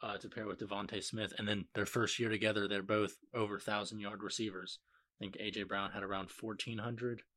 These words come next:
uh, Devontae Smith another, like, eleven hundred. So excellent pairing there. Um, I think he started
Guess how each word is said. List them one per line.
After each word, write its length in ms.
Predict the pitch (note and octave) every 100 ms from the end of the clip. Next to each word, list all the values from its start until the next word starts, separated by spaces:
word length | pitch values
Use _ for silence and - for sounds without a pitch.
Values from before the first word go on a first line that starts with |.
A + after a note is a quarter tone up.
| _ -
uh, 180 | F#2+ F#2+
Devontae 420 | G#2+ G2 F#2+ G#2 G2
Smith 380 | - A2 G#2 -
another, 340 | G2 F#2 G2
like, 160 | F#2+ -
eleven 380 | G2 G2 G2+ A2
hundred. 340 | B2+ C3 C#3+ - - - - - -
So 260 | A2 G2 - _ _ A2
excellent 440 | A2+ - A2 G#2
pairing 360 | A#2 G#2+ G2+ G2
there. 280 | G2+ A#2 - - - - -
Um, 300 | G#2+ G2 F2+ - _ _ _ _ -
I 20 |
think 160 | D3 D3
he 100 | A2
started 840 | - - A#2 A2+ G#2+ G#2+ G2 F#2+